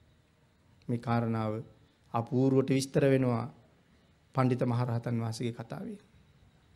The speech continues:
එහෙනම් මේ නියෝජිත භාවයට කරන්න බැරි දෙයක් නෑ. ඒකයි මුලින් සඳහන් කළේ එවන් නියෝජිතයා පිළිබඳවවත් යම් කෙනෙක් ළඟ උපදිනවා නම් යම් පැහැදීමක් ඔවුන්ට පින් ගලන්න පටන් ගන්නවා කියලා.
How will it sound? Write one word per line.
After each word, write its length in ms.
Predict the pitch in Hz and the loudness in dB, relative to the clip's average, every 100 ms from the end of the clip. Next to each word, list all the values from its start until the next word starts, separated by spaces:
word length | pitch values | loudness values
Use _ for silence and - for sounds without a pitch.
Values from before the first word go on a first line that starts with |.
| _ - | _ 0
එහෙනම් 280 | 127 127 120 | 2 4 2
මේ 200 | 123 135 | 4 4
නියෝජිත 580 | 123 139 165 170 151 143 | 6 8 8 6 4 -2
භාවයට 480 | 127 117 131 127 120 | -4 -2 -2 -2 -4
කරන්න 340 | 120 127 120 120 | -6 -6 -4 -4
බැරි 220 | 110 113 | -4 -6
දෙයක් 240 | 110 113 - | -8 -10 -14
නෑ. 240 | - - - _ _ _ _ _ _ _ - - | -16 -16 -20 _ _ _ _ _ _ _ -2 4
ඒකයි 300 | 156 156 123 | 4 4 4
මුලින් 280 | 127 135 123 | 2 0 -2
සඳහන් 380 | 131 120 123 | -4 -2 -2
කළේ 340 | 123 120 117 110 113 - - - - | -2 -2 -2 -4 -8 -18 -20 -10 4
එවන් 260 | 160 175 165 | 8 8 8
නියෝජිතයා 680 | 156 160 196 226 202 156 127 | 10 10 10 10 6 2 2
පිළිබඳවවත් 720 | 143 143 127 120 117 120 123 - - - - - | 2 0 2 2 2 2 0 -6 -20 -20 -20 -10
යම් 260 | - 127 143 | 4 8 8
කෙනෙක් 300 | 160 151 135 | 6 2 0
ළඟ 240 | 135 127 123 | 0 0 0
උපදිනවා 500 | 127 147 135 131 127 | 0 0 0 0 0
නම් 180 | 120 117 | -2 -2
යම් 200 | 117 120 | -2 -4
පැහැදීමක් 640 | 117 120 117 113 113 107 - _ _ _ _ _ - _ _ | -4 -4 -2 -2 -4 -6 -16 _ _ _ _ _ -20 _ _
ඔවුන්ට 300 | 127 127 120 123 | 4 4 2 -4
පින් 220 | - 123 | -2 0
ගලන්න 340 | 117 127 127 120 | 2 0 0 -2
පටන් 380 | 120 120 113 | -4 -6 -6
ගන්නවා 320 | 113 113 127 123 | -6 -8 -12 -14
කියලා. 380 | - - - | -14 -14 -16